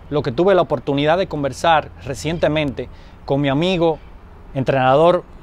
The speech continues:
eh, certificado, entrenador físico certificado y lifestyle coach, el polifacético Davianti Taveras. En esta entrevista, Davianti nos abunda un poco de cómo debe ser nuestro regreso a la piscina,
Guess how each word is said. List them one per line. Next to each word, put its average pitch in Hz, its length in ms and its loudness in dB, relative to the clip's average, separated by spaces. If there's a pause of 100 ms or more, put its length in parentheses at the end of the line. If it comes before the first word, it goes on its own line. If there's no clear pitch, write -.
(140)
eh, 147 240 2
certificado, 151 680 0
entrenador 139 360 -2
físico 175 400 -4
certificado 139 840 -2
y 139 100 -4
lifestyle 139 600 0
coach, 156 420 -2 (360)
el 139 140 -2
polifacético 139 960 -2 (320)
Davianti 127 420 -2
Taveras. 107 560 -8 (960)
En 151 140 -2
esta 220 160 2
entrevista, 180 720 0
Davianti 160 640 0
nos 151 180 -2
abunda 170 360 0
un 165 100 -2
poco 170 380 0
de 139 100 0
cómo 220 380 4
debe 185 180 2
ser 208 260 0
nuestro 151 360 -2
regreso 139 420 -4
a - 20 0
la 147 60 0
piscina, 123 480 -8